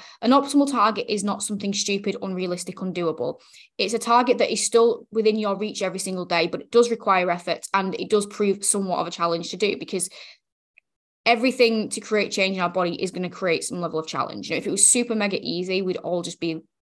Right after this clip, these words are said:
banging in shape, super fit, hot, sexy all the time. It does require some level of effort,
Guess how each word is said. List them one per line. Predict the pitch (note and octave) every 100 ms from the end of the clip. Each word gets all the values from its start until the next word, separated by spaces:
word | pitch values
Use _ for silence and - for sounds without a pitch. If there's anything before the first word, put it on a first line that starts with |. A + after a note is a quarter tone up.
| _
banging | F#3+ F#3 F3+ F3
in | F3
shape, | E3+ E3 - -
super | - E3 F3+
fit, | F3 - -
hot, | - -
sexy | - - -
all | -
the |
time. | - A#3 A#3 - - - - - - _ _
It | G3 G3+
does | A#3+ A#3
require | A#3 G#3 G3
some | F#3+ G3+
level | G3+ F#3+ F#3+
of | -
effort, | G3+ G3+ G#3 -